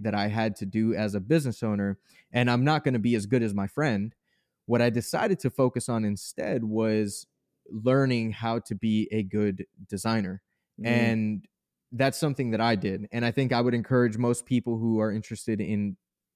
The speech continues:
Speaker 1: s-, founding a, a, a startup or a tech startup in particular is find that task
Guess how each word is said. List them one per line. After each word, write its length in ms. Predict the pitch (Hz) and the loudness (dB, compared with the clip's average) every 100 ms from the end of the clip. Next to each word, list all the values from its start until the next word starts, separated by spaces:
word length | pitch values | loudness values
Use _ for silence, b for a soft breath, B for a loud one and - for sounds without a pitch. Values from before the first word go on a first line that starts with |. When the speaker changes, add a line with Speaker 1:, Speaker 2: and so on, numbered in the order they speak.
| _ | _
Speaker 1:
s-, 160 | - - | -20 -6
founding 440 | 127 131 139 120 107 | 0 2 2 2 2
a, 220 | 113 107 | 0 -2
a, 180 | 110 107 110 | -2 -2 -2
a 40 | |
startup 480 | 104 139 156 117 98 B B B | -2 0 2 2 0 B B B
or 160 | 107 110 | -2 0
a 100 | 117 | 0
tech 280 | - 160 175 | 0 -2 0
startup 320 | - 113 104 | 0 0 0
in 100 | 110 | -2
particular 540 | 107 - 165 131 113 | -4 -4 -2 0 2
is 160 | 104 - | 0 -4
find 640 | - - 127 147 147 143 135 _ _ | -12 -2 0 2 0 0 -4 _ _
that 340 | 123 117 117 - | -2 0 0 -4
task 640 | - 127 113 101 107 - | -6 -2 -2 -2 -6 -14